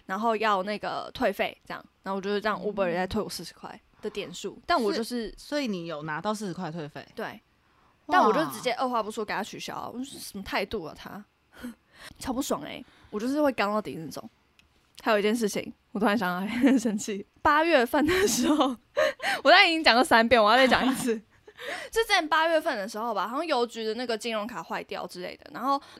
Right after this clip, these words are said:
Speaker 1: 那一天去A T M领钱，然后输了三次密码都不对，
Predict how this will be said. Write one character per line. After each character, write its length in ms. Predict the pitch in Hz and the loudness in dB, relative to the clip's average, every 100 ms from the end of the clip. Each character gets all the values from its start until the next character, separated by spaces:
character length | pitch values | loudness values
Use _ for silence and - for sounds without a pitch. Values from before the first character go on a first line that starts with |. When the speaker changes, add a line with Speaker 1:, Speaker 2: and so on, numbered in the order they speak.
| - | -4
Speaker 1:
那 100 | 277 | -2
一 80 | 262 | 0
天 220 | 285 247 | 2 0
去 580 | - 269 247 208 185 - | 0 0 4 2 0 -2
A 140 | - 233 | 0 2
T 140 | 247 | 2
M 180 | 240 220 | 2 0
领 220 | 196 165 | -4 -6
钱， 240 | - 185 165 | -8 -8 -4
然 80 | 202 | -4
后 80 | |
输 160 | 254 254 | -2 0
了 60 | 233 | 0
三 260 | 254 220 | 0 -4
次 160 | 226 269 | -2 -2
密 160 | 254 214 | -2 -2
码 200 | 175 175 | -4 -2
都 140 | 185 | -4
不 140 | - 175 | -4 -8
对， 220 | 190 | -8